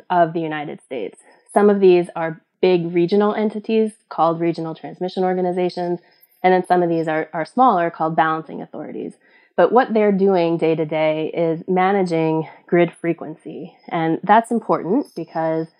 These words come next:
it's a measure of how you're balancing supply and demand. And if you have too much generation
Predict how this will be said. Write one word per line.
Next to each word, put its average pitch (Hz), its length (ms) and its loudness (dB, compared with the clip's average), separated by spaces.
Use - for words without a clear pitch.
it's 196 120 -4
a 190 60 2
measure 202 340 4
of 170 120 2
how 175 200 2
you're 170 340 0
balancing 165 460 -2
supply 156 360 -10
and 156 120 -10
demand. 160 440 -14
And 160 420 -4
if 165 140 -6
you 180 60 2
have 160 300 4
too 311 180 6
much 226 440 0
generation 165 840 0